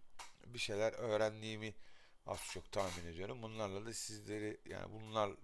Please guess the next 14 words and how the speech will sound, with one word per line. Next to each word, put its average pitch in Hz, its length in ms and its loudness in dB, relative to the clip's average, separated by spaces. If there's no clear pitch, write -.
bu - 120 -10
anlarla 101 560 0
da 107 80 -4
sizleri 104 420 -2
buluşturmak 101 640 -6
istedim. - 420 -6
Bilgilerimden 107 680 0
siz 107 300 -2
de 104 60 4
yararlanın. 87 520 2
Sizlerin 101 600 -2
bilgilerini 95 560 -2
ben 104 260 6
de 92 140 0